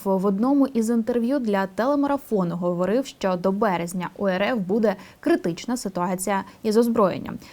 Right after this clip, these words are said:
Начебто у росіян залишилося ракет лише на два масованих удари по Україні.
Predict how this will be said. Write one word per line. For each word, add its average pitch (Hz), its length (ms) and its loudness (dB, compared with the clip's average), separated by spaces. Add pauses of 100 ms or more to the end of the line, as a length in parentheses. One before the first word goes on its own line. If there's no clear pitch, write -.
Начебто - 460 0
у 185 40 0
росіян 208 480 0
залишилося 202 540 0
ракет 214 320 -2
лише 202 340 0
на 202 140 0
два 190 320 4
масованих 185 720 -2
удари 185 420 2
по 185 160 -8
Україні. 226 600 0